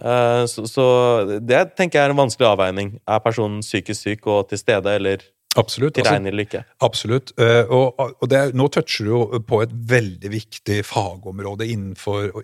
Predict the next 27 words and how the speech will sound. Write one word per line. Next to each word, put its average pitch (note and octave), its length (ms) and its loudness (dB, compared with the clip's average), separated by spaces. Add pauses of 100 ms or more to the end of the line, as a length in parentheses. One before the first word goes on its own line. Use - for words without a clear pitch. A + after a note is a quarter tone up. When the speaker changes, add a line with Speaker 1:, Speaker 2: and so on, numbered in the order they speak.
(120)
Speaker 2:
innenfor G2 440 -4
avhørsfaget, G2+ 960 -2
da. E3 120 -6 (160)
Speaker 1:
Mm. F#2 160 -10 (100)
Speaker 2:
Eh, A2 280 -2
og A#2 100 -4
det C#3 120 0
er C4 120 -6
jo F3+ 100 -6
et - 80 -6
fag G#2 300 -2
som G#2 340 -4
vi G#2 180 -6
har G2 420 -6
måttet, G#2 640 -6
eh, G#2 420 -2
ransake F#2+ 420 -4
oss G2 140 -6
selv G2+ 240 -4
nå G2 240 -4
i A#2 140 -6
nyere G#2 500 -4
tid. G3 320 -6 (220)
Speaker 1:
Ok. A2+ 160 -16 (100)
Speaker 2:
Eh, A#2 300 2
og A#2+ 100 -4
det, C#3+ 140 0